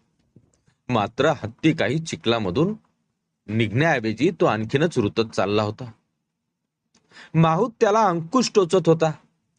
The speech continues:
वेदनेने किमान तो बाहेर येईल अशी त्याची कल्पना होती. मात्र त्या सगळ्यांचे प्रयत्न संपले.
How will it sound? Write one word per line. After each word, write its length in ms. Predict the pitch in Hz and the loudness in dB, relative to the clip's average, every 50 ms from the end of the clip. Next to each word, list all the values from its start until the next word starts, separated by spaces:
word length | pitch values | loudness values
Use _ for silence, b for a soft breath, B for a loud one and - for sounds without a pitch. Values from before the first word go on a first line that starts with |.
| _ _ _ B B B B B | _ _ _ B B B B B
वेदनेने 640 | 139 131 156 196 208 175 180 208 185 165 180 214 - | -2 2 4 4 4 2 2 0 2 4 2 0 0
किमान 440 | - - 175 160 160 185 247 262 226 247 | 0 2 2 4 4 4 2 2 2 2
तो 80 | 240 | 4
बाहेर 320 | 190 185 170 160 170 175 165 | 4 4 2 2 0 2 2
येईल 200 | 156 170 202 233 | 2 2 2 2
अशी 240 | 147 113 - 165 | 0 2 0 0
त्याची 300 | 160 - 127 123 - 170 | 0 2 0 2 2 0
कल्पना 460 | 160 165 123 110 113 113 131 139 139 135 | 2 2 0 -2 0 -2 -2 -2 -2 -2
होती. 280 | 127 117 - 143 135 - _ _ _ _ _ _ _ _ _ _ _ _ _ _ _ _ _ _ _ _ _ _ _ _ _ - | -4 -6 -8 -12 -12 -12 _ _ _ _ _ _ _ _ _ _ _ _ _ _ _ _ _ _ _ _ _ _ _ _ _ -4
मात्र 480 | 117 120 113 113 110 - 113 117 131 175 | -2 -2 -2 -2 -4 0 2 2 2 2
त्या 200 | 160 - 143 127 | 2 0 -2 -2
सगळ्यांचे 800 | - - - - 143 139 117 85 107 147 180 202 202 165 - 175 | -2 -6 -4 -2 -4 -4 -2 -2 -2 0 0 0 -2 0 0 0
प्रयत्न 440 | 160 - 113 110 113 110 - 127 120 | 2 2 2 2 2 0 -2 -4 -4
संपले. 480 | 110 - - 92 92 85 - 123 123 | -4 -4 -8 -8 -8 -6 -6 -8 -8